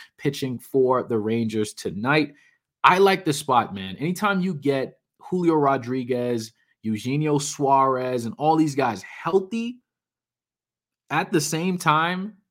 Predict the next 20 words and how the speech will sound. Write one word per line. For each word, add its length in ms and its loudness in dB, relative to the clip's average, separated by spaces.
and 120 -4
you 80 0
get 140 4
it 140 -2
plus 360 -4
money, 320 -2
I'll 120 2
take 200 -4
the 60 -8
Mariners. 460 -10
On 140 4
a 40 2
Friday 380 0
night 320 -2
as 160 -4
well, 320 -2
stop 260 -8
playing 160 -8
with 100 -16
me. 100 -20